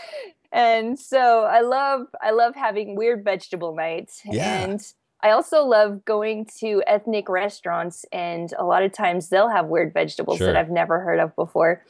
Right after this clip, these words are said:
Speaker 1: Um,
Speaker 2: Yeah, we had a lot of
Speaker 1: so
Speaker 2: fun in, in Thailand when we went there
Speaker 1: Mm-hmm.
Speaker 2: 'cause we're just like, "What is all of this crazy stuff? I've never seen it before." The fruits, the ve-, mostly the fruits, but, um,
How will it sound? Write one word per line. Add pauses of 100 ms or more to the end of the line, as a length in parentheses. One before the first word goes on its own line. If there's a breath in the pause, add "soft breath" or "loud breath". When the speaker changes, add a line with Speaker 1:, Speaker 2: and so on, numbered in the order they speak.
(360 soft breath)
Speaker 1:
Um, (160)
Speaker 2:
Yeah,
we
had
a
lot
of
Speaker 1:
so
Speaker 2:
fun
in,
in
Thailand
when
we
went
there
Speaker 1:
Mm-hmm.
Speaker 2:
'cause
we're
just
like,
"What
is
all
of
this
crazy
stuff?
I've
never
seen
it
before."
The
fruits,
the
ve-,
mostly
the
fruits,
but,
um,